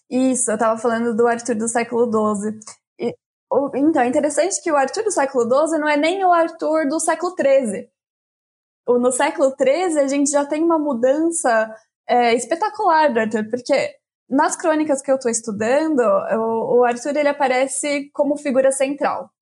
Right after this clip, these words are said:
Então, ele é um rei, ele tem as qualidades de, que um rei deve ter, que um bom rei deve ter. Ele é bondoso, ele é corajoso, ele carrega a, a imagem da virgem na, na, na batalha,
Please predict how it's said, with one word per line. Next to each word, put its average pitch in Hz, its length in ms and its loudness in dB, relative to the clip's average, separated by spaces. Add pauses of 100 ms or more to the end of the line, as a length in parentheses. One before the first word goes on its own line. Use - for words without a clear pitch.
(120)
Então, 226 280 -2
ele 240 160 2
é 220 40 4
um 226 60 -2
rei, 247 760 2
ele 226 360 -4
tem 240 220 -2
as 233 100 -4
qualidades 220 640 -2
de, 214 140 -12 (240)
que 294 80 0
um 277 60 2
rei 233 220 2
deve 190 240 0
ter, 233 280 -2
que - 100 -4
um 226 100 0
bom 254 240 2
rei 220 220 0
deve 170 240 -4
ter. 240 380 -2 (340)
Ele 202 800 0
é 214 100 -4
bondoso, 240 920 2
ele 220 240 2
é 214 40 -4
corajoso, 240 880 2
ele 214 160 -2
carrega 208 540 -2 (300)
a, 214 520 2
a 214 60 0
imagem 214 380 0
da 208 80 0
virgem 214 400 -2
na, 202 180 -4
na, 208 180 -2
na 185 260 -6
batalha, 302 680 0